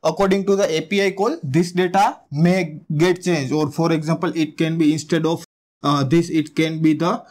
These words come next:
get student. If we are posting the data, so it can be post student. After this base U R I, basically endpoint will change. So the, here it can be a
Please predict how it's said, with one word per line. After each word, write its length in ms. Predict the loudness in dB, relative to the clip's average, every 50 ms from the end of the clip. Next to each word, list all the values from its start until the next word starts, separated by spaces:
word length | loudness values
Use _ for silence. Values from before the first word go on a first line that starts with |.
| _ _ _ _ -4 -4 0
get 400 | 2 2 0 0 -2 -6 -12 -12
student. 680 | -12 -4 0 2 2 4 2 0 -4 -4 -6 -8 -10 -12 _ _ _ _ _ _ _
If 220 | 0 0 0 0
we 120 | 0 2 2
are 100 | 0 0
posting 460 | -2 -2 -2 -2 0 0 0 0 2
the 100 | 0 0
data, 360 | 2 0 0 0 0 -2 -2
so 120 | 0 0 2
it 220 | 2 0 0 -2
can 240 | -4 -4 -2 0 -2
be 260 | -2 -2 -2 -6 -14 _ _ _ _ _ _
post 420 | -2 -2 0 0 -2 -4 -2 -2 -2
student. 480 | -2 0 0 0 0 2 0 -2 -4 -4 -2
After 280 | -2 -2 -2 0 -2 -2
this 240 | 0 0 -2 -2 -2
base 360 | 0 2 4 4 4 2 2
U 160 | 2 2 2
R 100 | 2 2
I, 160 | 0 0 2
basically 520 | 2 2 2 2 2 0 -2 0 -2 -2 -2
endpoint 720 | 0 -2 0 2 2 0 0 0 -2 -2 0 0 0 0
will 220 | 2 2 0 0 0
change. 320 | -2 -2 -2 0 -2 -4
So 160 | -2 0 -2
the, 240 | 0 2 0 0 2
here 260 | 0 0 0 0 0
it 180 | -2 -2 -2 -2
can 200 | -2 -2 -2 -2
be 160 | -2 -2 -2
a 140 | -2 -4